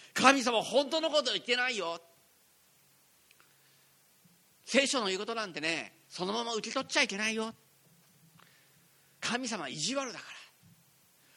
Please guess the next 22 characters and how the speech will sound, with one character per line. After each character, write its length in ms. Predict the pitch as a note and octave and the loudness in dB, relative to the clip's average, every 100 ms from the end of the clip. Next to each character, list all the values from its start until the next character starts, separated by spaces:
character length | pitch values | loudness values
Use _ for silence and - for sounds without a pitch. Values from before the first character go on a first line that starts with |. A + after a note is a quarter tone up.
| _ _ _ | _ _ _
そ 180 | - A3 | 0 2
う 20 | B3+ | 4
い 60 | |
う 40 | B3+ | 2
ふ 80 | C#4 | 0
う 80 | |
に 100 | A3+ | -2
サ 180 | F3+ A#3+ | -2 -2
タ 140 | A#3+ G#3+ | 0 0
ン 120 | D#3 | 4
は 320 | F#3 F3+ C3+ - - - | 4 4 2 -10 -20 -6
私 380 | C3 E3 G#3+ - | -2 4 4 2
た 120 | G3 | -2
ち 140 | - | -4
に 320 | D3+ F#3+ E3 - - - _ - | -4 -2 -2 -6 -18 -20 _ -12
語 60 | - - | -10 -8
り 60 | E3 | -8
か 100 | G3+ | -8
け 100 | G3+ | -10
て 100 | C#3+ | -12
く 100 | |
る。 60 | - | -16